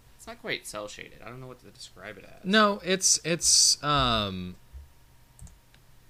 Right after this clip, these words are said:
Speaker 2: <sighs> I don't know how to explain it. It's just, it's,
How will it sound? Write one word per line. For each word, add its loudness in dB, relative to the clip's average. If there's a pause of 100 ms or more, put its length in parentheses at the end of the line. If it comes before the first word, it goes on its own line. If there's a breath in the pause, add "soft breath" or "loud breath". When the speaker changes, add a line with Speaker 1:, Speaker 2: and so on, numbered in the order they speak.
(1200 loud breath)
Speaker 2:
<sighs> -10
I -10
don't -4
know -2
how -4
to -4
explain -8
it. -8
It's 0
just, 0
it's, 4